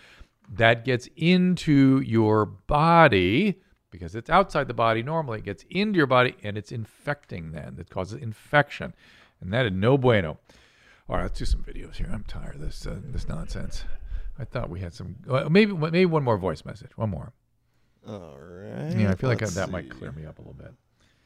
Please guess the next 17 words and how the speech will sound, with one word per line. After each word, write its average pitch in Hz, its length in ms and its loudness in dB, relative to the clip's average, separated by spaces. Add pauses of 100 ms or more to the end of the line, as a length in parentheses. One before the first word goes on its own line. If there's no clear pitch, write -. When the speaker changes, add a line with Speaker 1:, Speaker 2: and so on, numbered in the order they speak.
(140)
Speaker 2:
Let 147 60 -16
me 147 60 -16
try - 200 -12
and 101 100 -12
pick - 180 -14
a 104 80 -14
good 113 300 -10
one 110 260 -14
for 113 440 -12
you. 117 160 -10
Yeah, 117 160 -6
Speaker 1:
Mm. 104 160 -2
Speaker 2:
let's 87 140 -6
see 85 100 -12
this - 180 -20
one. - 100 -20 (120)
Speaker 1:
Okay. - 160 -12